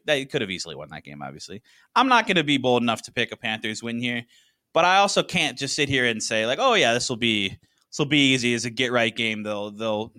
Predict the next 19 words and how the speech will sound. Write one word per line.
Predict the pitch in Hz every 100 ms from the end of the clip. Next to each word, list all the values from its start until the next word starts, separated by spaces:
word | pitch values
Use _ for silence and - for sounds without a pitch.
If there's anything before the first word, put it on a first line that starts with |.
| -
finally | 117 113 110 110
win | 110
by | 107 104 101 -
the | 110
game | 104 104
by | 104
seventeen | 101 110 104 95 98
points." | 95 98 98 - - _ _ _ _ _
Like, | -
I | 139
just | 220 196
have | 185
a | 160
feeling | - 170 165
they | 143
find | 127 139 139 127
a |
way | 117 127 127
to | 117 104 101